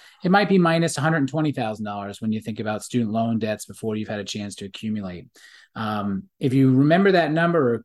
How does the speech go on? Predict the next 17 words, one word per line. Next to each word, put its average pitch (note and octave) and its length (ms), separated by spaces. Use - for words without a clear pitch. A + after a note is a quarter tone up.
you A#2+ 160
know, G2+ 60
keep C#3 180
it D3 60
on D3 120
your C3 140
Excel C3 260
spreadsheet D#3+ 480
and G#2+ 120
come D3 200
back D3 240
to D3 80
it A2+ 60
one C3 300
year B2+ 200
from A#2+ 220
today, G2 640